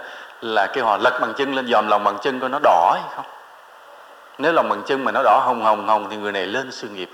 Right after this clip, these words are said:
rất là tốt, sẽ giàu, sẽ sang. Cho nên sau này chúng ta muốn làm bạn với ai đó,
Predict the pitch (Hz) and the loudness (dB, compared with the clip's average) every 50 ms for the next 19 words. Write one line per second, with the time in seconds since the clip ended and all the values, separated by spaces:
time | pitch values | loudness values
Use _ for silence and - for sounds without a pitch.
0 | - - - - - - 117 95 - - 123 139 - - - - - - - 113 | -16 -16 -14 -14 -14 -14 -14 -12 -8 -8 -8 -8 -8 -12 -20 -20 -16 -14 -14 -10
1 | 120 107 101 95 90 90 85 - - 101 - - - 135 120 - - - - - | -4 0 2 4 4 2 0 -2 -6 -10 -10 -8 -8 -10 -10 -10 -14 -20 -20 -20
2 | - - - - - - - - - - - - - 131 123 135 131 123 - 147 | -20 -20 -20 -20 -20 -20 -20 -20 -20 -20 -16 -10 -6 -2 0 2 0 2 2 0
3 | 131 120 113 101 98 95 - - - - - - 147 156 160 143 131 147 165 156 | 0 2 2 0 -2 -4 -8 -12 -16 -16 -12 -10 -6 -2 -2 0 0 0 2 2
4 | 117 101 98 95 92 170 147 143 135 135 127 123 120 120 131 | 2 2 2 2 2 2 2 2 2 2 2 2 0 -2 -4